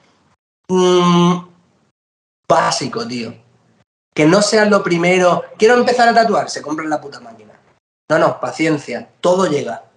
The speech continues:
todo, absolutamente todo llega. Estarás hasta la mismísima polla de tatuar, estarás hasta la mismísima la polla de ganar pasta, de viajar, de tal, pero estructúrate un poco. Dibuja, entiende el tatu,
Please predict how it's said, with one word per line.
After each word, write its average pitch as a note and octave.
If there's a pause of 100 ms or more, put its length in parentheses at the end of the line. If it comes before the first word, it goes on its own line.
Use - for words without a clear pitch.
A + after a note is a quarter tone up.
(240)
todo, F3+
absolutamente F#3+
todo E3
llega. B2+ (840)
Estarás E3
hasta C#3+
la C#3
mismísima F3
polla C3+
de B2+
tatuar, D3 (280)
estarás D#3
hasta F3
la D#3+
mismísima F3
la F#3
polla D#3+
de C3
ganar C#3+
pasta, B3+
de C#3+
viajar, F3+
de D3
tal, G3+ (100)
pero C#3+ (840)
estructúrate D3 (300)
un D3
poco. A2
Dibuja, A3
entiende D3+
el E3
tatu, A#3+